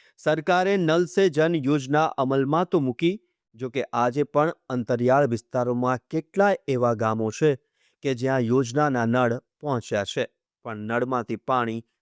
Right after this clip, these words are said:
નથી વહેતું. પાણી એ જીવનમાં ખૂબ મહત્વનું હોય છે.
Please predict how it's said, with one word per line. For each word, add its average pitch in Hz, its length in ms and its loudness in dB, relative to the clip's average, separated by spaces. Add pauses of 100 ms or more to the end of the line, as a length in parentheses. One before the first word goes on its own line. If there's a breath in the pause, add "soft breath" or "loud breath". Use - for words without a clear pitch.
(120)
નથી 120 300 -8
વહેતું. 95 400 -10 (540)
પાણી 165 300 2
એ 220 100 4
જીવનમાં 190 460 2
ખૂબ 185 340 0
મહત્વનું 165 460 2
હોય 147 160 2
છે. 165 220 0